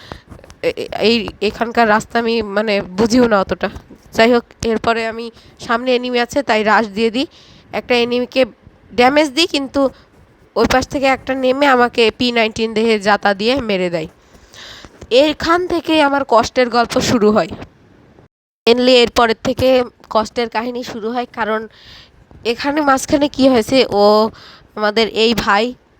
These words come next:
লাবিব ভাই, উনি হচ্ছে লুট করতেছে, কিন্তু আমাদের তিনজনের একজনকেও রিভাইভ দিতেছে না। এবং এত দূর আসার পরে শেষমেশ তার গায়ে একজন আবার হিট লিস্ট মারে, হ্যাঁ, এই জন্য আরও কষ্ট হয়ে যায়।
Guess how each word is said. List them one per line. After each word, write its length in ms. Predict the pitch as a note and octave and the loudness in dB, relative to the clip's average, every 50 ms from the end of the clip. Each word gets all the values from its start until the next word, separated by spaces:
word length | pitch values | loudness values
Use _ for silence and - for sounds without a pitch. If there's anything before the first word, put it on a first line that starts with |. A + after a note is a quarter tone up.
| _ _ _ _ - | _ _ _ _ -10
লাবিব 440 | G3+ G#3 G3+ G#3 G#3 G#3+ A3 F3 F#3 | -6 -4 -2 -2 -2 -4 -8 -8 -6
ভাই, 220 | G#3 A3+ A3 A#3+ - - | -4 -2 0 0 0 -2
উনি 220 | A3 A3+ A3 A3+ | -4 -2 -2 -2
হচ্ছে 420 | A#3 A3+ - - - B3+ A3+ A3 - - - - - - | -2 -2 -4 -2 0 2 2 2 0 -4 -12 -20 -10 0
লুট 280 | G#3 A3+ C#4 D#4 - - | 4 4 4 4 4 2
করতেছে, 460 | - C4 B3 - - A#3+ A#3 C4 C#4 | 2 2 2 2 -2 -6 -4 -4 -4
কিন্তু 240 | B3+ C4+ B3+ B3+ A#3+ | -4 -6 -4 -4 -4
আমাদের 280 | A#3 A#3+ A#3 G3+ G3+ - | -4 -4 -4 -6 -10 -12
তিনজনের 460 | B3+ C4 C4 B3 B3+ B3 B3+ B3+ B3 | -12 -10 -8 -6 -6 -4 -4 -4 -4
একজনকেও 480 | B3 A#3+ A3 G3 B3+ B3 A3+ - A3+ | -6 -6 -6 -10 -12 -10 -8 -8 -8
রিভাইভ 280 | A#3 A3+ G#3 G#3+ A3 F#3 - | -8 -8 -10 -10 -10 -10 -10
দিতেছে 340 | F#3 F3 - F3+ F3+ - F#3 | -12 -12 -12 -12 -12 -12 -12
না। 160 | E3 D#3+ E3 - _ _ _ - - - - - _ | -12 -12 -14 -16 _ _ _ -20 -20 -20 -20 -8 _
এবং 220 | - A3 A3+ A3 - - - | -2 0 0 0 -2 0 0
এত 220 | - C4+ - C4 | 0 2 4 4
দূর 260 | C4+ A#3+ C4+ C4+ C4+ - | 4 4 4 2 2 0
আসার 260 | - A#3 A3+ - C4 B3 | -2 -4 -4 -4 -6 -6
পরে 360 | - - G#3+ G#3 G#3+ A#3 D4+ - _ _ _ _ _ _ _ _ - | -4 -4 -4 -2 -2 -6 -8 -10 _ _ _ _ _ _ _ _ -18
শেষমেশ 640 | - - C#4 C4+ C4+ - - C#4+ C#4 C#4 D#4 - - _ _ _ _ | -12 -10 -8 -8 -8 -10 -12 -12 -12 -12 -14 -16 -20 _ _ _ _
তার 200 | - B3 B3 A#3+ | -4 -2 -2 0
গায়ে 200 | A3+ A#3+ A#3+ A#3 | 0 2 2 2
একজন 260 | A#3 A3+ - A#3+ B3 | 0 -2 -6 -6 -4
আবার 180 | B3+ A#3+ B3+ C4 | -2 -2 -2 -4
হিট 220 | A3 A3 A#3 A3 - | -2 -4 -6 -6 -4
লিস্ট 280 | G#3+ F#3+ F#3+ - - - | -4 -4 -4 -4 -10 -12
মারে, 240 | F#3 E3+ E3 F3+ G3+ | -10 -10 -8 -8 -4
হ্যাঁ, 300 | A3+ B3 A#3+ F#3 E3+ - - - | -2 0 0 -2 -2 -8 -14 -6
এই 200 | - G#3 A3+ A3+ | -2 -2 0 0
জন্য 240 | A3 A#3+ B3 C4 - - - | 0 0 0 -2 -4 -2 -2
আরও 260 | - G3 G#3+ A3+ A3 G#3+ | -2 2 2 4 2 4
কষ্ট 320 | - G#3 F#3 F3+ - - G#3 | 4 2 2 2 0 -2 -2
হয়ে 180 | G3+ G#3 F3+ | -2 -2 -4
যায়। 200 | E3+ F3 F3 D#3+ | -4 -6 -6 -8